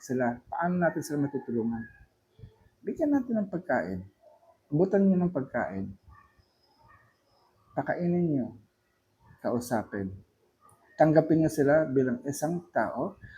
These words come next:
Kasi tao pa rin sila. Yun nga lang, nawala ang kanilang kaisipan. Kung lagi natin silang kinakausap at kinakaibigan natin sila, bibigyan natin silang pagkain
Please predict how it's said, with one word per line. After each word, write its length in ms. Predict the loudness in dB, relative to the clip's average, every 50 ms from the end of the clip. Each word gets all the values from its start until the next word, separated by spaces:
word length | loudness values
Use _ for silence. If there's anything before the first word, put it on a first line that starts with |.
| -4 -2
Kasi 240 | 0 2 2 4
tao 320 | 10 12 12 12 10 8 6
pa 160 | 6 6 6
rin 80 | 6 6
sila. 380 | 4 6 6 8 8 8 6 2 -4 -12 -18 -20 -20 -20 -20 -20 -8 4 8
Yun 160 | 8 10 10
nga 160 | 10 10 8
lang, 320 | 8 8 6 6 4 0 -4 -8 _ _ 6
nawala 320 | 10 12 12 12 12 10 8
ang 80 | 4
kanilang 320 | 0 -2 0 0 0 -2 -2
kaisipan. 560 | -4 -4 -6 -6 -6 -2 0 0 0 0 -2 -6 -12 -20 -20 _ _ _ _ _ _ _ _ _ _ _ _ _ _ _ _ _ _ _ _ _ _ _ _ _ _ _ _ _ -20 -18 -14 -2
Kung 400 | 4 8 10 10 10 10 10 10
lagi 320 | 10 10 10 10 8 6
natin 240 | 6 6 4 2 0
silang 240 | 2 2 0 0 0
kinakausap 640 | 0 0 0 0 0 -2 -2 -2 -2 -4 -4 -4 -4
at 140 | -8 -12 -4
kinakaibigan 720 | 0 2 2 2 2 2 2 2 2 0 0 0 2 0
natin 240 | 0 0 -2 -2 -4
sila, 320 | -4 -4 -4 -4 -4 -4 -4
bibigyan 420 | -2 -2 -2 0 0 0 0 0
natin 200 | 0 -2 -6 -10
silang 240 | -8 -6 -6 -6 -6
pagkain 500 | -8 -12 -16 -14 -14 -12 -12 -14 -16 -18